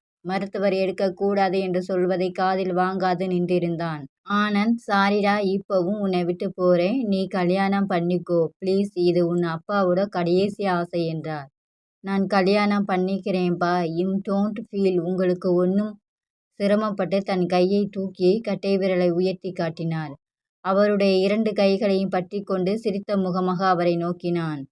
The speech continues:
அவரிடம் அசைவில்லை. மறுநொடியே கிங் கிங் என்ற சத்தம் கேட்டது. ராஜன் அசையாது இருந்தார். "அப்பா" என அழைத்தான். அவரிடம் அசைவில்லை. "டாக்டர், அப்பா." செவிலி பெண் புறம்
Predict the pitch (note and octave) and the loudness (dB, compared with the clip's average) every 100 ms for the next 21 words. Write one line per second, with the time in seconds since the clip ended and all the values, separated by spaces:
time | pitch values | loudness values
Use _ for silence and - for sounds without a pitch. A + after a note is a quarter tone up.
0 | _ _ _ - G3 G3 G3 G3 G#3 G#3+ | _ _ _ -4 0 2 4 2 0 0
1 | F#3 F3+ G3 F#3+ F#3+ F3+ F3 E3 D3+ - | 0 0 0 0 2 4 4 2 -2 -4
2 | F3 F#3 G3 G3+ G#3 G3+ G3+ A3 A3 _ | -2 0 0 0 2 2 2 2 -2 _
3 | - A3+ A3+ A3 - A3 A3 G3+ F3+ F3+ | -4 0 0 -2 -4 -4 -2 -2 0 0
4 | F#3 F3+ F#3+ F#3+ F3+ F3+ E3+ D3+ E3 D3 | -2 -6 -6 -6 -4 -4 -4 -2 -2 -4
5 | _ _ _ _ - F#3+ F#3+ G3 F#3+ F3+ | _ _ _ _ -4 0 0 0 0 -2
6 | F3+ F#3+ F#3+ F#3+ F#3+ F#3+ E3+ E3 E3 D#3+ | -2 0 0 0 2 2 2 0 -2 -4
7 | - - E3 _ G#3 G#3 G3+ F#3 F3+ E3 | -6 -10 -12 _ 2 4 4 0 -2 -2
8 | E3+ E3 E3+ E3 D3+ D3 F3 F#3+ F#3 F#3 | -4 -4 -6 -8 -8 -6 -4 -2 0 0
9 | G3 F3+ F3+ F#3 F3 E3+ D#3+ D3 C3+ _ | 0 0 -2 -4 -2 -2 -2 -8 -10 _
10 | _ _ _ G3 G3+ G3 G#3+ G3 F3 F3 | _ _ _ -2 -2 -2 -2 2 2 0
11 | - G#3 G#3 G3 F#3 G3+ G3+ - G3 F#3 | 0 0 0 0 2 2 0 0 0 0
12 | F3+ F3+ | 0 -2